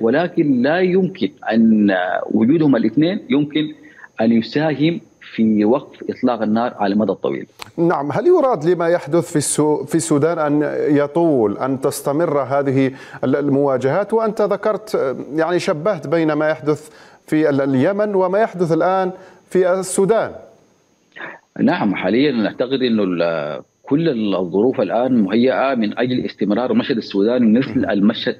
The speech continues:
Speaker 1: اليمني، خصوصا من القوى الدولية الفاعلة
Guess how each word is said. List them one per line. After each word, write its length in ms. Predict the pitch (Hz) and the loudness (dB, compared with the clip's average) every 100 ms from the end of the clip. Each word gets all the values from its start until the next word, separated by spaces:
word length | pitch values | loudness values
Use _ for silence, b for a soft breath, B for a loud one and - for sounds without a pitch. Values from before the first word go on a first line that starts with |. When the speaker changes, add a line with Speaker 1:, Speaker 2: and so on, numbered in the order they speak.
| 107 | 0
Speaker 1:
اليمني، 440 | 104 127 98 78 - B B B | 2 2 0 -2 -10 B B B
خصوصا 420 | 110 - 131 123 | -4 0 0 0
من 200 | 131 123 | 0 2
القوى 320 | 107 - 127 117 | 0 2 2 2
الدولية 440 | 104 104 110 123 | 2 2 2 0
الفاعلة 520 | 98 - 123 135 151 | 0 -2 0 2 0